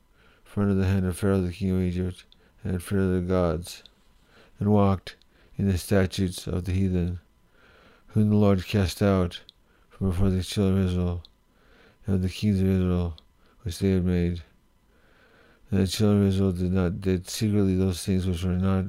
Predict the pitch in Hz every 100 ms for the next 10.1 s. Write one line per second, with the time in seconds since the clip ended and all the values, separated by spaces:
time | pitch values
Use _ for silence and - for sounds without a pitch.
0 | - 87 95 92 87 92 92 - 90 92
1 | 92 90 87 85 95 92 90 87 - _
2 | _ - - - - _ - 101 104 101
3 | 98 95 98 98 107 98 90 - 90 92
4 | 90 92 90 - 98 87 87 - - _
5 | _ _ _ - 92 98 98 98 98 90
6 | _ _ _ - - 90 92 92 92 -
7 | 92 - 98 90 87 92 87 - 92 87
8 | 90 87 _ _ _ _ - _ - 87
9 | 95 92 92 92 92 92 87 90 82 -